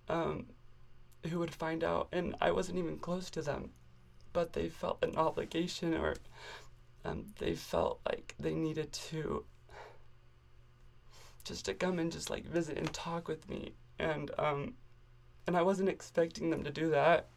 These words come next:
but, like, I, I just thought it was very kind of them to go out of their way. And there was one friend in particular who came a couple, like,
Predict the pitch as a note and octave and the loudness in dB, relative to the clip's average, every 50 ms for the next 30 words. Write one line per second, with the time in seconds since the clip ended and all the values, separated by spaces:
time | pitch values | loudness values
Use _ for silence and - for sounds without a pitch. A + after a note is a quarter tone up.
0 | - - - - - - - E3+ E3 - - E3 - - A#2+ - - - - - | -18 -16 -14 -14 -10 -4 -2 0 2 4 4 4 4 2 -2 -8 -12 -14 -18 -20
1 | - - - - - - - - - - - - - - - - - - - - | -20 -20 -20 -20 -14 -10 -8 -8 -8 -10 -12 -14 -18 -18 -20 -20 -20 -20 -20 -20
2 | - - - - - - - - - - - - - - - - - - - - | -20 -20 -20 -20 -20 -20 -20 -20 -20 -18 -16 -16 -16 -16 -18 -20 -20 -20 -18 -16
3 | - - - - - - - - - - - - - - - - - - - - | -14 -14 -14 -16 -16 -18 -20 -20 -20 -20 -16 -10 -8 -6 -6 -6 -8 -10 -12 -12
4 | - - - - - - - - - D#3+ E3+ E3 - - D#3 D#3 D#3 D3+ - - | -12 -12 -12 -12 -12 -12 -12 -6 -4 -2 -2 0 0 2 2 2 2 2 0 0
5 | - - - - E3 D#3+ D#3+ D#3 C#3+ - - - - D3+ D#3+ - G#1+ - - - | 0 2 2 0 2 4 4 4 4 2 0 -2 -4 -4 -2 -2 -2 -2 0 -2
6 | - - - - - F3 E3+ - - - - - - - - - - - - - | -2 -2 -4 -4 0 2 4 4 2 0 -4 -14 -20 -20 -20 -20 -12 -4 0 2
7 | E2 D#2+ C2 - - - C#2 C2+ C2+ A#1 G#1 G1+ G1+ G1+ - - - - - - | 2 2 2 2 2 2 2 4 4 4 4 4 2 0 -2 -6 -8 -12 -10 -2
8 | - - E3+ E3+ E3 E3 - F3 F#3+ F#3+ F3 - F3+ F3+ F#3 F3+ - E3+ E3 E3 | 2 4 6 6 6 4 4 4 2 2 2 -2 -2 -2 0 0 2 2 0 0
9 | - F3 E3+ - E3 C#3+ - E3+ F3+ F3 - - - - E3 E3 D#3+ D3+ - - | -2 -6 -4 -2 -2 0 2 2 0 0 -4 -8 -6 -4 -2 0 0 -2 -4 -4
10 | - - A#2 A#2 - - - - - C#3+ - - - - - C#3+ C#3+ - - | -4 -4 -4 -2 -4 -6 -6 -4 -4 -4 -6 -6 -2 0 2 2 2 0 -10